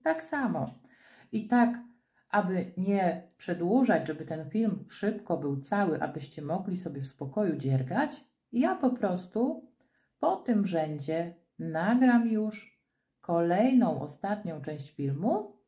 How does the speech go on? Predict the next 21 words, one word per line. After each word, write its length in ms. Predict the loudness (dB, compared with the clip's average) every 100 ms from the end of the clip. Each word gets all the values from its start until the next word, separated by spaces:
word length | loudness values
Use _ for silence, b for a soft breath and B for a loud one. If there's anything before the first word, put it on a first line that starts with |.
| _ _ _ _ _ _ _
o 160 | -6 -6
tym, 400 | -2 -2 0 -2 -4
jak 240 | -2 -2
dziergam 640 | -2 -2 0 -2 -4 -8 -12
chustę 400 | -12 -10 -6 -2
entrelac. 460 | 0 2 0 -2 -8 B B B
Dochodzę 380 | 0 2 4 2
już 120 | 0
prawie 280 | -2 -2 -2
do 100 | -4
końca 760 | -2 0 0 0 -2 -2 -6 -18 _ _ _ _ _ _ _ _ _ _ _ _ _ _ _ _ _ _ _ _ _
i 420 | 2 4 4 -4 -16 _ _ _ _ _ _ _ _
jeszcze 580 | -2 4 4 4 0 -6
tylko 320 | -4 -6 -6
z 80 | -4
Wami 380 | -2 4 6 4
nabiorę 460 | 2 -4 -4 -2
oczka 420 | -2 -2 -4 -10 -6
na 160 | -4
kolejny 600 | -4 -2 0 2 2 0
element. 800 | -2 0 -2 -4 -2 0 0 0